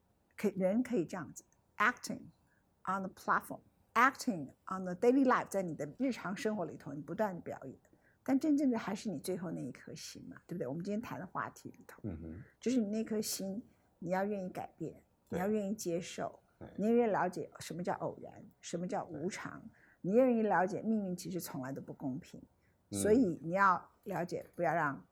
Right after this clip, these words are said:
Speaker 1: 这一天、这一刻成为遗憾。
Speaker 2: 这个也是我跟 Carden 常常会说的，就是因为有时候我们毕竟还是在家里面会有一些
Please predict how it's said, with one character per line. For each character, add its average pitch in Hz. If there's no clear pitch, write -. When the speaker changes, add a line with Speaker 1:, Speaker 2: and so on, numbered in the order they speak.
Speaker 1:
这 220
一 151
天、 -
这 -
一 160
刻 -
成 -
为 -
遗 -
憾。 -
Speaker 2:
这 269
个 240
也 -
是 -
我 -
跟 117
Carden 110
常 85
常 92
会 92
说 -
的， -
就 143
是 107
因 165
为 139
有 101
时 117
候 127
我 85
们 76
毕 92
竟 82
还 71
是 92
在 87
家 82
里 76
面 67
会 80
有 62
一 -
些 -